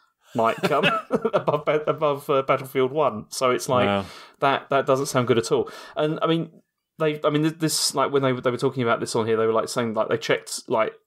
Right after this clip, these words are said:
Speaker 1: the different regions as well, and it's the same across, like, all regions. It's not just, like, America or whatever.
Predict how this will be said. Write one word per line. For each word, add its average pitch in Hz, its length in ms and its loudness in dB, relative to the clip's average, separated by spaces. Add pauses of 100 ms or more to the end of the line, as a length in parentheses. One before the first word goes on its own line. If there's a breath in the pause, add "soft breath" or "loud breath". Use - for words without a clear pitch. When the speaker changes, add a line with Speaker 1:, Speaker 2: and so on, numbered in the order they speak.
(240)
Speaker 1:
the 120 100 -4
different 123 400 0
regions 123 400 0
as 107 120 -6
well, 113 180 2
and 113 120 -2
it's - 120 -6
the 127 80 -4
same 117 260 0
across, 107 300 -2
like, 110 120 0
all 110 120 -2
regions. 104 400 -2
It's 92 160 -10
not 113 200 -2
just, - 360 -4
like, 104 240 0
America 113 340 0
or 101 60 2
whatever. 101 380 -2